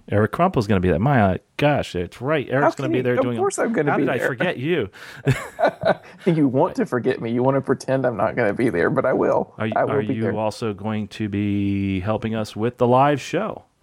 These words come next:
Speaker 2: Of course I am.
Speaker 1: Awesome.
Speaker 2: Yes.
Speaker 1: Awesome.
Speaker 2: Absolutely. We're gonna hang out on the deck like we usually do and have a lot of fun. I'm
Speaker 1: Awesome.
Speaker 2: excited about it.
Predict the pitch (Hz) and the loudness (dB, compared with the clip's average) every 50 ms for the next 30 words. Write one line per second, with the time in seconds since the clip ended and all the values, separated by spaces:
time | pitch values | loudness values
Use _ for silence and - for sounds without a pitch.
0 | _ - - - - 170 - - - 233 226 - - 143 127 - - 139 - - | _ -20 -10 -4 -4 -4 -2 2 2 2 2 2 0 0 0 -2 -4 -8 -10 -8
1 | 90 92 160 139 - - 82 - - _ _ _ _ - - 95 127 143 - - | -4 0 0 0 0 -2 -6 -12 -12 _ _ _ _ -12 -4 -2 -2 -2 -2 -2
2 | - 131 - - 113 135 127 127 131 139 135 139 143 131 135 127 127 135 127 117 | -6 -4 -2 -2 -4 -2 -2 0 0 0 0 0 0 2 2 2 2 2 0 0
3 | 113 104 120 131 165 175 - - - _ _ - 127 123 120 - - 123 123 123 | 0 2 2 0 0 -2 -4 -12 -20 _ _ -2 0 0 0 0 0 0 0 0
4 | 117 120 135 147 156 139 131 123 131 123 127 143 165 - - 123 131 127 120 120 | 0 0 -2 -2 -2 -4 -4 0 2 2 2 2 0 -2 -2 -2 0 2 2 2
5 | 120 117 - - - 113 110 113 117 135 143 - 185 180 135 127 - _ - - | 2 0 0 0 0 2 4 4 2 2 0 0 -2 -2 -2 -2 -6 _ -6 -2
6 | 131 123 123 - - - 160 160 143 135 - - - - - - | -2 0 0 -2 -2 0 0 0 0 -2 -2 0 0 0 0 -2